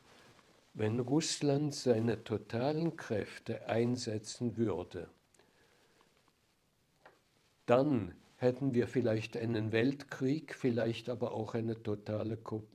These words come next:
äh, Kapitulation der Ukraine. Ich verstehe nicht allzu viel davon. Ich will mich da nicht näher darüber auslassen.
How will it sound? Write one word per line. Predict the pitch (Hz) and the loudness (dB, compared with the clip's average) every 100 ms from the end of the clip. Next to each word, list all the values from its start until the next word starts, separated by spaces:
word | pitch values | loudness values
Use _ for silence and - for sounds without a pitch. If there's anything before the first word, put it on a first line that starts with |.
| - | -10
äh, | 107 101 | -8 -6
Kapitulation | 120 117 120 120 117 110 107 - 120 113 123 | -2 0 0 -2 -2 -2 -4 -2 -2 -2 0
der | 123 120 | 0 0
Ukraine. | 117 - 131 127 147 143 143 - - - - - - - - - | -4 -4 0 2 4 0 -2 -12 -20 -20 -20 -20 -20 -20 -20 -12
Ich | 143 - | -8 -2
verstehe | 143 - 151 151 156 | -2 0 4 4 6
nicht | 143 156 - - | 4 2 -4 -2
allzu | - 143 143 - 123 | 4 4 4 -2 -2
viel | - 131 117 | 2 2 4
davon. | 117 104 110 98 | 0 -2 -4 -4
Ich | 98 - | -6 0
will | 127 | 2
mich | 131 123 - | 2 0 0
da | 120 123 | 2 2
nicht | 131 - 131 | 0 -2 0
näher | 123 120 113 | 2 2 0
darüber | 127 117 117 113 113 - | -2 0 0 0 -2 -2
auslassen. | 110 107 - 98 90 - - 90 | -2 -2 -6 -10 -10 -14 -16 -16